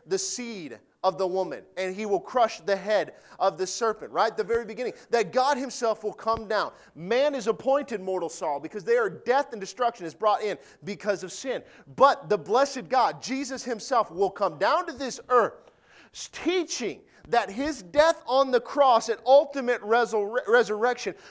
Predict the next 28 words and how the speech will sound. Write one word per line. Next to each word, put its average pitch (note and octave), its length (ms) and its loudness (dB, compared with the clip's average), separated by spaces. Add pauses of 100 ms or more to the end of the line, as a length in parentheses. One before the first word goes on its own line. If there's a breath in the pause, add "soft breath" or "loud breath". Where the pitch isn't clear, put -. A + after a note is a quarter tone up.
will A3 160 2
bring A#3+ 480 -2
all C#4+ 320 8
of C4+ 160 0
those C4 300 6
who A3 160 -4
are F#3+ 60 2
lost A#3+ 640 -2
in A#3 160 -4
this A3+ 180 -4
sorrow, G#3 540 0 (180 loud breath)
will F#3 140 2
bring G3 320 -2
them F#3 200 0
rest. E3+ 800 0 (640 loud breath)
Now, A3 320 2 (160 loud breath)
you A#3+ 180 -6
can't D4 380 0
convince C4 480 -6
me F3+ 160 -6
that F#3 180 0
a F3+ 60 0
bunch A3+ 300 -6
of D#3+ 140 -8
Hebrew C4+ 440 -10
rabbis A#3 540 2
and G3 80 -10
scribes F#3+ 520 2